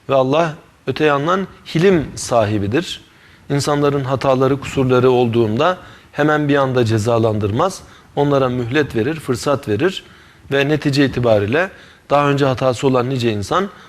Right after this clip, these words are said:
hatasını telafi etme imkanı bulabilir. Zalik, bu böyle. Ee, وَمَنْ آقَبَ بِمِثْلِ مَا عُوقِبَ بِهِ. Her kim kendisine, e, yapılan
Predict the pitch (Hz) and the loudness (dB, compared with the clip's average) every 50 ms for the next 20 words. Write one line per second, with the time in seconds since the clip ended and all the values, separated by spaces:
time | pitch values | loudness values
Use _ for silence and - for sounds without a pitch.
0 | - - - 143 131 - 143 139 127 - 139 135 131 - - 131 127 135 123 - | -18 -10 -6 -6 -2 0 0 0 0 0 -2 -4 -4 -2 -2 0 0 0 0 0
1 | - 135 127 - - 139 135 120 110 101 - 107 101 101 123 170 196 214 - - | 0 -2 -2 -2 -2 -2 -2 -2 -2 -4 -4 -4 -4 -2 -2 -2 -2 -4 -6 -12
2 | - - _ _ - 127 123 120 107 107 98 92 - - - - - - - - | -20 -20 _ _ -2 0 2 2 0 0 -4 -6 -8 -10 -12 -14 -18 -20 -12 -6
3 | 110 104 120 160 190 202 196 175 185 165 - - - - - - - - - - | -2 2 4 6 6 6 6 4 2 2 0 -4 -6 -6 -8 -10 -16 -20 -20 -20
4 | _ _ _ - - - 165 160 139 151 151 143 131 113 110 143 185 202 - - | _ _ _ -8 -2 0 0 2 4 6 6 6 6 4 2 0 -2 -4 -8 -16
5 | - - - - - - - - - - - - - - - 120 120 120 120 120 | -20 -20 -20 -20 -20 -20 -20 -20 -20 -20 -20 -20 -12 -4 0 2 2 4 4 4
6 | 117 113 113 135 156 160 170 175 170 170 165 - - - 175 185 180 170 - 160 | 2 2 4 4 4 6 6 6 6 4 2 2 2 4 4 6 6 4 4 4
7 | 143 131 135 151 175 185 170 - - - 135 135 143 170 180 - - 160 151 147 | 4 4 4 4 2 2 -2 -6 -8 -2 0 2 2 2 0 0 2 2 2 4
8 | 143 143 143 135 - 180 170 170 165 139 143 135 127 120 123 165 165 127 110 117 | 4 4 2 2 2 2 2 2 2 2 2 2 2 2 2 2 0 0 2 0
9 | 143 170 190 - - - _ _ _ _ _ - - - - _ _ _ _ _ | 0 0 -4 -10 -16 -20 _ _ _ _ _ -20 -20 -20 -20 _ _ _ _ _
10 | - - - - - - - _ - - 165 165 175 165 - - 156 156 180 214 | -20 -20 -20 -20 -20 -20 -20 _ -8 -2 0 2 2 2 0 0 0 0 0 -2
11 | 277 - - - - - - - - - _ _ - - 147 147 151 147 139 - | -6 -10 -18 -20 -20 -20 -20 -20 -20 -20 _ _ -2 0 0 0 0 -2 -4 -2
12 | 156 156 160 156 156 151 147 147 - - - - - _ _ _ - - 127 127 | 0 2 2 4 4 2 0 0 -4 -12 -20 -20 -20 _ _ _ -4 0 2 2
13 | 139 143 135 - 147 147 143 143 139 139 | 4 2 2 0 2 2 2 2 2 0